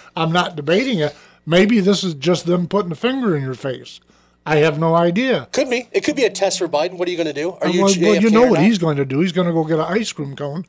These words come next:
Speaker 1: and mispronounce a bag full of words.
Speaker 2: And ch-, make sure he checks, um, Hunter's bank account.
Speaker 1: Wow. Yeah, I, Miles, <laughs> you're always the logical one. Help me get through this.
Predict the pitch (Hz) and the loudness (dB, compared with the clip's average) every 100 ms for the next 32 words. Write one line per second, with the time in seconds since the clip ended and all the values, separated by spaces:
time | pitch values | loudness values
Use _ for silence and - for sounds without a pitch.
0 | - - - 170 165 196 - 170 175 208 | -14 -20 -6 0 2 0 0 -2 0 0
1 | 147 139 170 170 180 160 147 220 160 110 | -2 0 0 -2 0 0 0 0 -2 -4
2 | 110 185 - 196 185 - 185 - 175 143 | -4 -2 -2 -2 -2 2 0 0 -4 -6
3 | - _ _ _ - 170 143 135 131 - | -12 _ _ _ -2 0 0 -4 -12 -6
4 | 170 160 131 - 170 185 - 143 147 _ | -4 -2 -6 -4 -4 -2 -4 -4 -6 _
5 | _ _ _ _ _ _ _ - 131 185 | _ _ _ _ _ _ _ -10 -2 0
6 | 233 156 _ _ _ _ 135 160 147 196 | 0 -4 _ _ _ _ -8 -6 -2 -2
7 | 143 156 226 277 269 - - 196 - _ | -2 -2 0 0 -2 -6 -8 -8 -8 _
8 | - - - - - - 294 277 277 240 | -20 -20 -20 -20 -12 -4 2 4 4 4
9 | 190 175 170 170 143 135 135 131 131 110 | 2 2 4 4 2 -4 -4 -4 -6 -2
10 | 247 247 226 190 202 185 165 135 117 - | -2 0 -2 -2 -2 -4 -6 -6 -8 -10